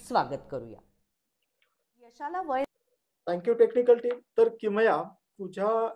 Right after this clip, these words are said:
Speaker 2: एकंदरीत कामगिरीवरती आणि सोबतच तुझा हा पराक्रमच म्हणता येईल खरं तर,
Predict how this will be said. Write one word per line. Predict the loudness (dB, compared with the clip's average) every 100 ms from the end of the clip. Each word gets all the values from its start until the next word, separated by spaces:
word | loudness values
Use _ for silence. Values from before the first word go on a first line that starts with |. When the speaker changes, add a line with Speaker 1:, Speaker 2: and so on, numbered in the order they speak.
| -10
Speaker 2:
एकंदरीत | -4 -2 2 0 0 _
कामगिरीवरती | 0 0 0 0 2 2 0 -4 -4
आणि | -4 -4
सोबतच | -4 0 0 0 -2
तुझा | _ -12 -4 0 0 0
हा | -6
पराक्रमच | -4 2 4 4 4 4 4 -2 -2
म्हणता | -2 -2 -2
येईल | -2 -4
खरं | -4 -4
तर, | 0 0